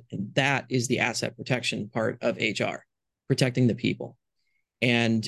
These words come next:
if you don't have a people-centric environment, the morale drops,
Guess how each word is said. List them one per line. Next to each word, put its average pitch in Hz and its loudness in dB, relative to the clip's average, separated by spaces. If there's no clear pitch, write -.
if 127 0
you 131 4
don't 135 -2
have 139 -2
a 123 2
people-centric 127 -2
environment, 131 -2
the - -12
morale 110 -2
drops, 139 -4